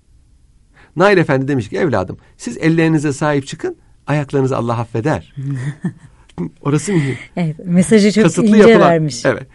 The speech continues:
Speaker 1: Onun için, e, kul hakkı mühim. Peygamberimiz de buyurmuş ki, "Ağzından girene ve çıkana dikkat edersen Allah senin duanı kabul eder." Bakın duanın sırrı bu. Hiç şu duayı öğrenmeye, bu duayı öğrenmeye gerek yok. Çıkana ve girene dikkat ederse bir insan,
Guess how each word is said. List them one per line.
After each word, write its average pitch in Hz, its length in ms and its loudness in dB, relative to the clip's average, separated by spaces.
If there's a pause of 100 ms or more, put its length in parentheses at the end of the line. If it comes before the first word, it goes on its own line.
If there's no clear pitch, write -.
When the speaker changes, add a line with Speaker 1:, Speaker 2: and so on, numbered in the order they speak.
(300)
Speaker 1:
Onun 180 180 0
için, 175 280 0 (160)
e, 135 120 -2
kul 160 160 -4
hakkı 147 300 -6
mühim. 160 340 2 (120)
Peygamberimiz 139 440 0
de 131 80 0
buyurmuş 131 260 -4
ki, 208 80 -6
"Ağzından 120 400 0
girene 147 380 -6
ve 151 100 -6
çıkana 139 280 -6
dikkat 151 220 -6
edersen 208 480 -2 (480)
Allah 196 280 2
senin 156 280 -4
duanı 185 280 -2
kabul 190 240 2
eder." 151 220 -2
Bakın 190 240 -2
duanın 202 320 2
sırrı 196 360 -2
bu. 170 100 -2 (160)
Hiç 247 180 -6
şu 247 120 -2
duayı 208 260 6
öğrenmeye, 196 340 4
bu 185 60 -2
duayı 196 220 4
öğrenmeye 190 220 2
gerek 202 280 2
yok. 117 180 -4 (420)
Çıkana 226 480 0
ve 208 60 4
girene 190 460 2 (360)
dikkat 220 260 0
ederse 147 380 4
bir 139 60 0
insan, 175 340 -4